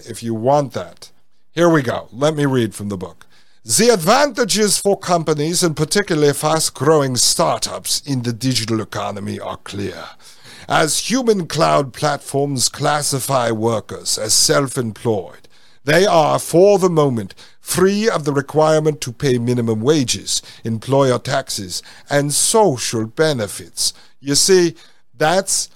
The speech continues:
what they're pushing with this gig economy. And it's not an organic gig economy. This is orchestrated. You will see soon, uh, probably in the next segment, who is behind some of these companies.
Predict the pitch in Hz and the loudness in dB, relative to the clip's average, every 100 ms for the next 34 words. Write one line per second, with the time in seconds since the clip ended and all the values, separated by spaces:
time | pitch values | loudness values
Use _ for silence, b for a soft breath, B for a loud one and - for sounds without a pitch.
0 | - - 135 131 143 139 185 208 - 139 | -20 -8 -6 0 0 0 2 4 4 0
1 | 104 87 - - - - - 127 135 135 | -6 -12 -20 -20 -20 -20 -12 -6 0 0
2 | - 156 147 139 135 131 120 104 98 101 | 2 0 2 0 0 0 0 -4 -10 -4
3 | 160 - 160 185 233 269 240 170 165 - | 0 0 0 4 4 4 0 -6 -6 -14
4 | - - 156 151 131 127 202 240 175 131 | -20 -4 0 0 0 0 2 2 0 -2
5 | 117 104 98 110 107 127 170 170 170 190 | -6 -6 -4 -4 -4 -2 -2 0 2 6
6 | 202 196 139 - 104 101 123 180 214 233 | 6 4 -4 -4 -4 -4 -4 0 0 0
7 | 233 240 - - 165 117 123 143 b b | 0 0 0 2 2 2 -2 -6 b b
8 | b b b - 143 143 - 175 190 190 | b b b 0 2 2 2 0 2 2
9 | 175 165 160 156 - 135 120 135 135 135 | 2 2 2 0 -2 -2 -2 -6 -4 0
10 | 151 147 147 139 117 104 117 110 104 104 | 0 0 -2 -2 -2 -4 -6 -6 -6 -8
11 | 110 - 202 160 92 - - | -6 -2 -2 -2 -12 -16 -20